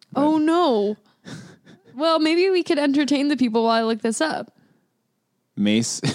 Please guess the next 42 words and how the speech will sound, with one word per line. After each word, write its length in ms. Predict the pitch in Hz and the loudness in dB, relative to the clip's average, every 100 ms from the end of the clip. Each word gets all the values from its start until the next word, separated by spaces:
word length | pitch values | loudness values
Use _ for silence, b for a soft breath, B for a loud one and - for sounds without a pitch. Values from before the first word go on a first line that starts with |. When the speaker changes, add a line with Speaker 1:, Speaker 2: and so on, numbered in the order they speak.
| - - | -4 -4
Speaker 1:
<laughs> 120 | 214 | 0
I, 300 | 190 160 170 | 2 2 0
I, 320 | 165 156 135 | 0 0 0
I've 100 | 139 | 0
already 240 | 131 123 117 | 2 2 2
lost. 320 | 107 110 107 | 2 0 -2
There's 380 | 98 113 120 123 | -4 -2 0 2
Speaker 2:
We're 180 | 269 254 | 2 2
already 300 | 254 262 262 | 2 2 2
not 220 | 254 233 | 2 0
entertaining. 400 | 233 233 233 226 - _ _ _ B B - | 0 0 -2 -2 -8 _ _ _ B B -2
You're 120 | 285 | 0
right. 180 | 480 571 523 | 0 -4 -4
Just 260 | 226 262 | 0 0
Dreams. 320 | - 359 269 220 | 0 2 2 2
Oh, 80 | 339 | 0
no, 140 | 349 | 2
I 140 | 302 285 | 2 0
wrote 180 | 269 | 0
five. 220 | 226 214 220 | 0 -2 -2
Dreams 220 | 269 254 | -4 0
five. 240 | 226 196 | 0 0
So 80 | 262 | -2
this 120 | 277 | -4
is 80 | 285 | -2
Dream 160 | 269 247 | -2 0
six. 420 | 214 - - - - | -2 -6 -8 -10 -2
Speaker 1:
Oh, 440 | 202 392 349 101 98 | 2 2 2 0 -4
Dreams 480 | 131 160 220 262 - | 0 4 4 2 0
five 640 | - 143 120 127 180 165 | 0 2 2 2 2 0
with 160 | 147 147 | 0 2
Speaker 2:
Mm-hmm. 100 | 139 | 2
Speaker 1:
this 160 | 135 | 0
Union 320 | 135 143 156 160 | 0 0 0 0
Life. 300 | 196 110 95 | 0 -2 -4
Okay. 220 | 127 120 | -2 2
Speaker 2:
Mm-hmm. 80 | - | 2
Speaker 1:
How 120 | 135 | 2
did 60 | |
I 40 | 151 | 0
miss 160 | 147 - | 0 0
that? 360 | 151 139 - | 0 0 -4